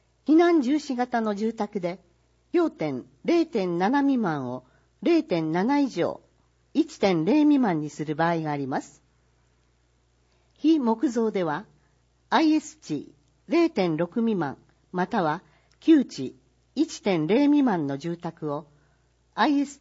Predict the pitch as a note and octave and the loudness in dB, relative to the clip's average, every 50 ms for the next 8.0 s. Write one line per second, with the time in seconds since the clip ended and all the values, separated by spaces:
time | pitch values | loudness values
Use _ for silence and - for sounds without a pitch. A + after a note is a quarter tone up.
0 | _ _ - D3+ C#3+ - - _ _ _ - E3 E3 D#4+ D#4+ - F3 E3 D3+ C#3 | _ _ -10 -10 -10 -10 -12 _ _ _ 0 2 2 2 0 -2 -2 -2 -2 -2
1 | D3 D#3+ D#3+ - - A#3 A3 F#3 - D3 A#2+ E2 - _ _ _ _ _ - B3+ | -4 -4 -6 -4 -6 -6 -4 -4 -6 -8 -8 -8 -10 _ _ _ _ _ -4 -4
2 | B3+ - - D3 C3 - _ _ _ _ _ _ _ _ - - E4 D4+ B3+ - | -4 -4 -8 -10 -10 -10 _ _ _ _ _ _ _ _ 2 4 6 6 6 2
3 | - C#3+ C#3+ - - _ - D4+ - - - - G#3+ F#3 D#3+ D3+ F3 A3 D4+ D#4 | -4 -8 -8 -8 -10 _ -4 -4 -4 -4 -6 -2 -2 0 0 2 2 4 4 4
4 | D4 A#3+ G#3 F#3 E3 D#3 D3+ - - D3 C#3 C#3+ C3 D#3 D#3 E3 D#3 C#3 B2+ C3 | 2 2 2 0 0 0 -2 -6 -8 -8 -8 -4 -4 -2 -2 -2 -4 -4 -8 -10
5 | D#3+ - _ _ _ _ _ _ _ _ _ _ _ _ _ _ _ _ _ _ | -14 -14 _ _ _ _ _ _ _ _ _ _ _ _ _ _ _ _ _ _
6 | _ _ _ _ _ _ _ _ _ _ _ _ _ _ _ _ _ _ _ _ | _ _ _ _ _ _ _ _ _ _ _ _ _ _ _ _ _ _ _ _
7 | _ _ _ _ _ A#3 C#4+ E4 F4+ E4 D4+ A#3 - - F3+ D#3 C3+ C3+ E3+ | _ _ _ _ _ -4 0 2 2 2 2 0 -2 -4 -4 -4 -4 -4 -6